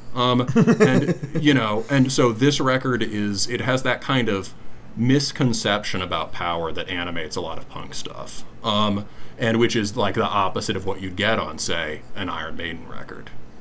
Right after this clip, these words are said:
Speaker 2: Mm-hmm.
Speaker 1: Um,
Speaker 2: Yeah.
Speaker 1: the, um, which is just like, <laughs> I mean, Iron Maiden is almost like laughing. It's, I just almost imagine that, like, uh, like,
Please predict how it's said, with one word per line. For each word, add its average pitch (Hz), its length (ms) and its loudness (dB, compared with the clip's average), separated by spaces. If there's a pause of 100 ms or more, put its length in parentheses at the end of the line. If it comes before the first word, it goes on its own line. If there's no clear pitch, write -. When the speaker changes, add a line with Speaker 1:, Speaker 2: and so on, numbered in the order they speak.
(300)
Speaker 2:
Mm-hmm. 139 140 4
Speaker 1:
Um, 110 360 0 (440)
Speaker 2:
Yeah. 101 300 0
Speaker 1:
the, 120 420 0
um, 107 540 0 (1120)
which 160 240 4
is 143 120 4
just 135 220 2
like, 135 360 2
<laughs> - 0 -
I 185 60 6
mean, 131 300 4
Iron 151 300 2
Maiden 123 240 2
is 110 100 -4
almost 104 240 2
like 101 180 -2
laughing. 90 640 -2
It's, 143 240 2 (240)
I 151 160 6
just 202 180 0
almost 127 320 4
imagine 101 380 0
that, 95 200 -2
like, 92 200 -2 (100)
uh, - 120 -8 (380)
like, 95 340 -2